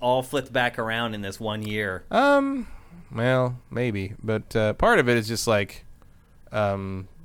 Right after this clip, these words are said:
Speaker 2: you know, the pandemic throws a monkey wrench into the usual prediction cycle,
Speaker 1: Yeah.
Speaker 2: and, uh, I didn't, I didn't adjust to it very well.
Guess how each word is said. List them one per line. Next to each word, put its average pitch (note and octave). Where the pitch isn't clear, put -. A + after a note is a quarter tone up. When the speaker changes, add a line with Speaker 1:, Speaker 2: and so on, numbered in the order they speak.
Speaker 2:
you G#2
know, G2
the G#2+
pandemic A#2
throws A2+
a -
monkey A2
wrench G2
into G#2
the G2
usual G2+
prediction G#2+
cycle, G2+
Speaker 1:
Yeah. G#2
Speaker 2:
and, G2
uh, F#2+
I F#2+
didn't, G#2
I A2
didn't A#2
adjust A2
to G#2+
it -
very F#2
well. F2+